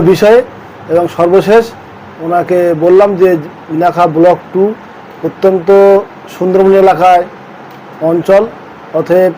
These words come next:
আমাদের একটু যাতে আমাদের এই অঞ্চলের ডেভেলপটা হয় তার জন্য, সেই জন্য দীর্ঘক্ষণ ধরে কিছু কথাবার্তা বললাম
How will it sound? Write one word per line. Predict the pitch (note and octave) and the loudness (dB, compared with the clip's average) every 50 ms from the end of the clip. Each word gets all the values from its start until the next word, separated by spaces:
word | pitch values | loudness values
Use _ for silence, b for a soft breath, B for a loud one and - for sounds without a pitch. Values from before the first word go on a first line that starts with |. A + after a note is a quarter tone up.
| - - - D#3 D#3+ | -10 -16 -12 -6 -2
আমাদের | F3 F3+ F3+ G3 G3 G3 | 0 0 2 2 2 2
একটু | E3+ - F#3+ F3 D#3+ - - - | 0 -2 -4 -6 -6 -8 -6 -4
যাতে | E3+ D#3+ - F3 F#3 E3+ | -4 -2 0 0 0 2
আমাদের | E3+ F3 F3 E3 F3+ F3+ D#3+ - - - - - - - - - - - - - - - - - F3 | 2 0 0 0 0 0 -2 -4 -10 -18 -20 -20 -20 -20 -20 -20 -20 -20 -20 -20 -20 -20 -8 -2 0
এই | E3+ F3 F3 F3 | 2 2 2 0
অঞ্চলের | F3 D#3+ F3+ F3+ F#3+ F#3+ E3 D#3 | 0 -2 0 0 0 0 0 0
ডেভেলপটা | E3+ E3 F3 F3+ F#3 E3+ - - F#3 D3+ D#3 | -2 0 2 2 2 0 0 -2 -2 0 0
হয় | F#3+ B3+ C#4 - - | 0 -2 -2 -4 -4
তার | E3 E3+ D#3+ C#3+ | -2 -2 -2 -2
জন্য, | E3 F3 G#3+ C4 C4+ A3 - | -4 -6 -4 -6 -6 -8 -10
সেই | - D#3 D#3 D3+ | -8 -8 -6 -4
জন্য | E3 E3+ F#3+ G#3 F#3+ D#3 | -4 -4 -4 -6 -6 -6
দীর্ঘক্ষণ | D#3 E3 E3 D#3+ E3+ E3+ | -6 -6 -6 -6 -6 -4
ধরে | F#3+ A3 A3 A3 | -4 -4 -4 -4
কিছু | F3+ E3+ E3 D#3 | -6 -8 -6 -6
কথাবার্তা | D3+ C#3 D#3+ E3+ E3+ - - F3+ - F3+ | -6 -4 -2 -2 -2 -2 -2 -2 0 2
বললাম | F#3+ G#3+ A#3 | 2 2 2